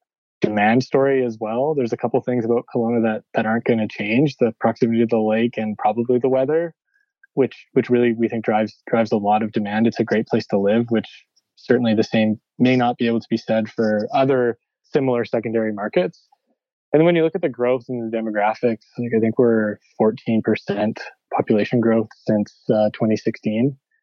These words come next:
By twenty twenty-six, that, that growth level will, will be exceeded.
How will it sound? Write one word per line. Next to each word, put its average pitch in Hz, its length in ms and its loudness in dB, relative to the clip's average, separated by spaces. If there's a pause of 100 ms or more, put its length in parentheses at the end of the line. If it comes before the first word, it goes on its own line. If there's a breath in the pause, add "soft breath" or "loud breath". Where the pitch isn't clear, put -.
(160)
By 110 140 2
twenty 113 280 0
twenty-six, 113 640 0
that, 110 240 2
that 110 160 0
growth 110 280 0 (160)
level 110 280 2
will, 107 240 0 (120)
will 117 100 2
be 110 120 0
exceeded. 123 560 -2